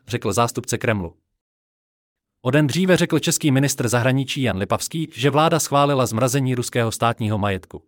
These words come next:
Společnost pro správu ruských aktiv v zahraničí, F S U E Gošagranobstvo, byla zařazena na národní sankční seznam.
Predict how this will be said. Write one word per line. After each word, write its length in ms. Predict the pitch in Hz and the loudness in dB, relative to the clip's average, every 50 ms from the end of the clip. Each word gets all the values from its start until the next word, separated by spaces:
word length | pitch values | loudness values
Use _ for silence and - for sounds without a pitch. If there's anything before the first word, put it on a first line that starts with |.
| _ _ _ _ _ _ _ _ _ _ _ _ _ _ _ _ _ _ _ _ _ _ _ | _ _ _ _ _ _ _ _ _ _ _ _ _ _ _ _ _ _ _ _ _ _ _
Společnost 580 | - - - 165 185 185 - 196 196 180 - - | -10 -2 2 4 4 4 4 4 2 2 0 0
pro 140 | - 165 151 | 0 0 0
správu 380 | - - 151 156 160 147 156 | 2 4 4 4 4 4 4
ruských 360 | 143 131 - - 123 - - | 2 0 -2 -4 -8 -8 -8
aktiv 220 | 113 - - 120 90 | -6 -6 -4 -4 -4
v 40 | 92 | -2
zahraničí, 680 | 101 113 113 117 117 117 117 - - 127 135 135 - - | -2 0 2 2 0 0 -2 -4 -6 -6 -6 -8 -8 -10
F 140 | 117 - | -8 -4
S 140 | 151 147 - | -4 -4 -2
U 80 | 170 165 | 0 0
E 100 | 160 123 | 0 0
Gošagranobstvo, 760 | 123 113 - 127 113 113 110 107 104 - - - 110 127 147 147 _ _ _ _ - | 0 -2 -2 -2 0 0 0 -2 -2 -4 -6 -2 -2 -2 -2 -2 _ _ _ _ -2
byla 220 | 117 160 180 156 | 0 2 2 2
zařazena 480 | - 151 156 170 160 127 156 147 143 143 | 2 2 2 2 2 2 2 2 2 2
na 120 | 135 131 | 2 2
národní 440 | 120 127 127 123 123 123 120 107 104 | 2 2 2 2 2 0 0 -2 -2
sankční 400 | - 113 117 117 - - 110 104 | -2 -2 -4 -4 -4 -6 -6 -4
seznam. 420 | - 117 95 - 87 78 73 76 | -4 -4 -6 -6 -8 -10 -12 -14